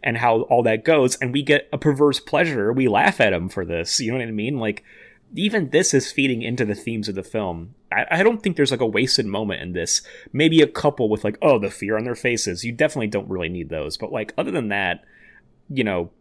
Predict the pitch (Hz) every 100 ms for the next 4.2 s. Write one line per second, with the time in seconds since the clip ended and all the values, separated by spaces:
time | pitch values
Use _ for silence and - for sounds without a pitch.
0 | - 139 147 180 160 147 139 117 104 117
1 | 107 92 - 131 - 90 120 165 240 104
2 | 90 113 90 104 - 92 90 90 92 87
3 | 80 90 - _ - 92 95 - 107 92
4 | -